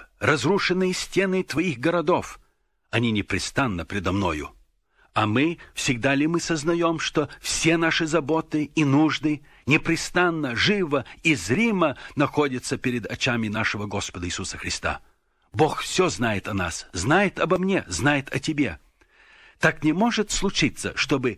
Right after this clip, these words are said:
что-то из наших нужд ускользнуло от Его взора, стёрлось бы из Его памяти. Но теперь вспомним,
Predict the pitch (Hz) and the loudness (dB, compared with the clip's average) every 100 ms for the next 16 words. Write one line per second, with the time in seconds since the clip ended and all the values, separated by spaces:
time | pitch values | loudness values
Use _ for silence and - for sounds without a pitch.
0 | - - - 240 220 - 101 - - 131 | -2 -4 0 0 0 -2 -4 -4 -2 -2
1 | - - 107 110 233 220 - 202 - 92 | -2 -10 -6 2 2 2 0 0 -2 -2
2 | 110 135 82 - - - - - - - | 2 2 0 -6 -12 -20 -8 -4 -4 -2
3 | 107 85 104 170 120 110 - - 127 - | -4 -2 2 2 2 -2 -6 -4 -4 0
4 | 123 120 98 120 110 85 76 - _ _ | -2 -2 -2 -2 -2 -4 -10 -14 _ _
5 | - - - - 95 92 95 90 98 98 | -6 -4 0 2 2 2 -4 -4 -4 -4
6 | - - 101 76 98 104 95 95 76 - | -6 -6 -6 -2 -2 -2 0 0 0 -4
7 | - - - _ _ _ _ _ _ _ | -8 -8 -14 _ _ _ _ _ _ _
8 | _ _ 147 - 190 233 - 196 185 185 | _ _ -2 0 0 -2 0 0 2 2
9 | 175 | -2